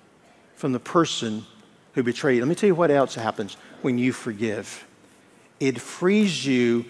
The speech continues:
from the pursuit of your betrayer. Everybody, when they're hurt, they want to get even.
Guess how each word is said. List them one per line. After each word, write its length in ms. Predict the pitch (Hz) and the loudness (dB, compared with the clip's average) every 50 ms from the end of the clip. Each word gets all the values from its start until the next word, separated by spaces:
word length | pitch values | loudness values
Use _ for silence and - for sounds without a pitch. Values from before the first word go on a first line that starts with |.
| - - | -12 -20
from 300 | - - - 147 135 123 | -10 -4 -2 0 0 0
the 100 | 110 113 | 0 -2
pursuit 960 | 110 - - 113 107 - - - - - - 185 196 156 113 104 - - - - - - - - - _ - | -4 -4 -6 -6 -6 -6 -6 -8 -8 -4 -2 0 2 2 0 -2 -4 -10 -16 -16 -18 -20 -20 -20 -20 _ -6
of 120 | 131 117 113 | -6 -4 0
your 140 | 120 127 | 0 0
betrayer. 540 | 104 107 110 - - 127 117 98 85 73 - - - - _ _ _ _ _ _ _ _ _ _ _ _ _ _ _ _ _ _ _ _ _ _ _ _ _ _ _ _ _ _ _ _ _ _ _ _ _ _ _ _ _ _ _ _ _ _ _ _ _ _ _ _ _ _ _ _ _ _ _ - | 0 0 -4 -6 -4 -2 -2 -2 -2 -6 -10 -14 -20 -20 _ _ _ _ _ _ _ _ _ _ _ _ _ _ _ _ _ _ _ _ _ _ _ _ _ _ _ _ _ _ _ _ _ _ _ _ _ _ _ _ _ _ _ _ _ _ _ _ _ _ _ _ _ _ _ _ _ _ _ 0
Everybody, 600 | 156 202 226 247 226 175 214 175 156 160 160 165 | 2 4 4 4 4 4 4 4 6 6 6 4
when 220 | 151 131 151 143 135 | 4 4 4 4 4
they're 140 | 131 120 113 | 4 2 2
hurt, 640 | - - - 165 151 135 110 - - - - - | -2 -6 -4 -2 0 0 0 -2 -4 -10 -18 -8
they 100 | - 170 | -2 0
want 140 | 202 233 240 | 2 4 4
to 40 | 233 | 2
get 140 | 160 180 143 | 2 2 2
even. 280 | 123 127 120 - - | 2 0 -2 -4 -8